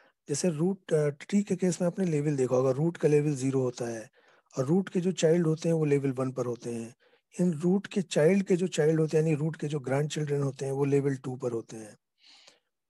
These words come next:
इसी तरह इनको लेवलिंग कहते हैं। तो अगर आपको, अ, कभी भी ऐसा दिखे कि हर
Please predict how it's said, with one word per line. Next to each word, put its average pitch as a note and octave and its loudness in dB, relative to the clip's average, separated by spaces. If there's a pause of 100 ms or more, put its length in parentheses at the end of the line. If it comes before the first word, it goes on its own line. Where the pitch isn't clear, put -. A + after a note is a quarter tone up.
(140)
इसी A3 -4
तरह A3+ 0
इनको G#3+ -2
लेवलिंग G3 2
कहते B2 -4
हैं। D#3+ -6 (680)
तो B3 -4
अगर G#3+ -6
आपको, A#3+ 2
अ, D4+ -8 (240)
कभी E3 4
भी G#3+ 2
ऐसा F#3 2
दिखे D#3+ 0 (680)
कि G3 0
हर E3+ 0